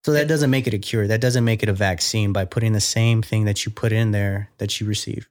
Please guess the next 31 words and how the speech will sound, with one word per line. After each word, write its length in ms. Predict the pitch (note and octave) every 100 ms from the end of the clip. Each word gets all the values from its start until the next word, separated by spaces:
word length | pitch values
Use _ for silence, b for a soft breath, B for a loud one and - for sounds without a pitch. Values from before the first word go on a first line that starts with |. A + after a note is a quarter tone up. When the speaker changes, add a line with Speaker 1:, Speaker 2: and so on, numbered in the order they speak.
| _
Speaker 2:
You, 100 | D3
you 80 | D#3
know, 80 | E3
it's 100 | C#3
crazy. 180 | - C3
I 80 | C#3
didn't 160 | D3+
know 100 | A#2+
that 140 | C3+ A#2
until, 220 | A2+ A#2
like, 120 | G#2+
a 80 | -
couple 160 | A#2+ A2+
years 140 | A#2
ago. 120 | A2+
Speaker 1:
Yeah, 320 | F3 A#3 D3
man, 120 | A2 D3
Speaker 2:
Like, 100 | D3+
Speaker 1:
that's 80 | D3
Speaker 2:
all 40 |
those, 280 | D3+ - A#2
Speaker 1:
crazy. 80 | G#2+
Speaker 2:
all 120 | C3
the 80 | C3
shots 300 | C3 C3 -
we 60 |
used 100 | C3+
to 80 | C3
get 120 | C3+
as, 240 | C3+ B2+ B2+ -
um, 480 | A#2+ A2+ A2 A2